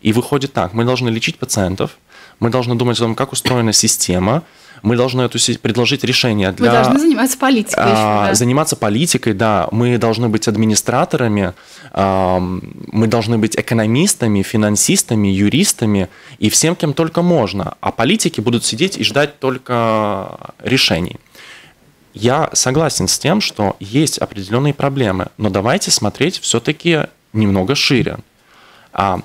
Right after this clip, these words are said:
Speaker 1: если бы у нас от В В П процент, э, финансирования был бы восемь процентов, а результаты того, насколько здоровое общество, насколько мы можем предложить медицинские услуги, были ниже среднего уровня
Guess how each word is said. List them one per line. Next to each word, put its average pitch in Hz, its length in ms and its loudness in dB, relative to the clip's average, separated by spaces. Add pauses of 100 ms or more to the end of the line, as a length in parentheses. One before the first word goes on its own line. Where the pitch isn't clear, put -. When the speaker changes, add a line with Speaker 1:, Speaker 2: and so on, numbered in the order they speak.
(120)
Speaker 1:
если 120 400 0
бы 90 240 -6 (140)
у 110 80 0
нас 139 420 0
от 113 160 -4
В 117 120 2
В 131 140 0
П - 320 -2
процент, 151 520 -2 (280)
э, 101 380 0
финансирования 101 600 0
был 101 260 2
бы 90 260 -2 (180)
восемь 147 360 0
процентов, 95 540 -4 (440)
а 104 140 0
результаты 107 720 0 (320)
того, 113 500 0
насколько 110 400 0
здоровое 98 420 0
общество, 135 640 -4 (400)
насколько 117 380 0
мы 107 100 2
можем 117 240 0
предложить 107 440 -2
медицинские 101 520 -2
услуги, 92 500 0 (240)
были 95 420 0
ниже 185 300 2
среднего 98 420 0
уровня 90 500 -4